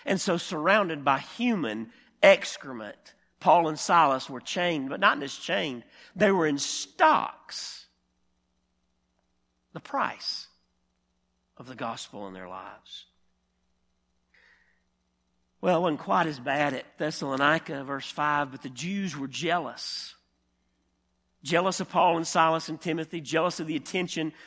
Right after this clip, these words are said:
they were getting there at the synagogue and taking some wicked men of the rabble. Y'all know those guys? They're, they're something in Gilmer County.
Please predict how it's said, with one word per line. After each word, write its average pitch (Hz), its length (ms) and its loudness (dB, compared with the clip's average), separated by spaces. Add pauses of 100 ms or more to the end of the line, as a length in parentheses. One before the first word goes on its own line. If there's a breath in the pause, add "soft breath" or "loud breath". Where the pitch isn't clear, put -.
(220 loud breath)
they 180 140 4
were 165 100 0
getting 170 320 2
there 165 160 4
at 160 120 0
the 160 60 -12
synagogue 156 580 4
and 139 120 -6
taking 190 300 -2
some 135 260 -4
wicked 190 340 -4
men 190 260 -2
of 165 100 -6
the 147 100 -2
rabble. 120 460 0 (840)
Y'all 151 220 4
know 160 160 4
those 156 160 0
guys? 147 460 0 (1600)
They're, 151 160 -2
they're 147 180 -6
something 160 360 0
in - 20 -4
Gilmer 151 260 -2
County. 156 460 -2